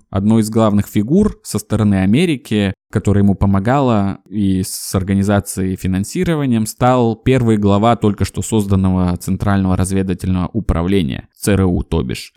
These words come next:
Уолтер Смит. Также важной персоной, который способствовал созданию и развитию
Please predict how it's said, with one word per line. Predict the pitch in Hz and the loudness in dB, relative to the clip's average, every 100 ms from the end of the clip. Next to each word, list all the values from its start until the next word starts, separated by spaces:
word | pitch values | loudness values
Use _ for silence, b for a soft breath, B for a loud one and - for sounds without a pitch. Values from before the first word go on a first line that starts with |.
| - | -6
Уолтер | 92 117 147 - 165 | 0 2 2 0 -2
Смит. | 120 - 92 85 - - - - | -2 -4 -4 -4 -8 -18 -20 -4
Также | 147 127 98 95 | 0 0 0 0
важной | 107 101 98 92 | 0 0 0 -2
персоной, | - 127 - 120 104 98 90 90 92 - _ | -2 -2 0 2 2 2 0 -2 -6 -12 _
который | - 107 98 | -6 -2 -2
способствовал | 101 - - 101 - - 95 92 | 0 0 0 -2 -4 -6 -4 -4
созданию | - 98 101 98 95 | -4 -4 0 0 2
и | 95 | 0
развитию | 95 98 104 - 98 92 | 0 0 -2 -2 -2 -2